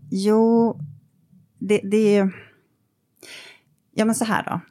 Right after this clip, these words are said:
Om jag har en föreläsning om graviditet och ätstörning och så pratar jag ganska länge, för det kan vara barnmorskor och läkare, ja, men så då som är intresserade på en, ett sjukhus, säger vi. Ehm, och sen efteråt, fastän jag då,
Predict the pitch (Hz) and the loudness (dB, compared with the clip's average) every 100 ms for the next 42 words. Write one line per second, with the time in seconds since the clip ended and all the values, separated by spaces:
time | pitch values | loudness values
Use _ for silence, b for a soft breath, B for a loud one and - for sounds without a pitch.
0 | - 208 220 208 175 170 175 170 180 180 | -2 2 2 2 2 0 0 0 0 0
1 | - 143 143 139 151 156 165 170 160 - | 0 2 2 0 -2 -2 -2 -2 -4 -4
2 | - - - 208 - - - 175 175 - | -2 0 0 0 -2 -16 -6 -4 -2 -2
3 | 170 160 - - 90 - - - 175 170 | -4 -4 -4 -4 -4 -6 -10 -8 -4 -2
4 | 175 233 311 _ - 185 175 165 - 180 | 0 0 -2 _ -6 -2 0 -2 -4 -4
5 | 180 185 180 180 - - - - 151 - | 0 0 -2 -4 -6 -4 -4 -2 -4 -6
6 | 98 - 233 208 - 160 - _ _ _ | -6 -2 0 0 -2 -10 -16 _ _ _
7 | _ - - - 147 180 165 160 170 196 | _ -14 -6 -4 -4 -4 -6 -4 -6 -4
8 | 190 214 247 - 226 226 233 - - 220 | -4 -4 -4 -4 -2 0 -2 -4 -12 -14
9 | - 240 220 240 214 214 277 B B B | -10 -12 -10 -10 -8 -6 -8 B B B
10 | B B B B - 220 214 208 196 196 | B B B B -2 0 2 2 0 -2
11 | - _ - - 214 - - - 175 175 | -6 _ -6 -2 -2 -2 -4 -2 0 0
12 | - 214 - 202 175 160 151 | -2 -2 0 0 2 2 0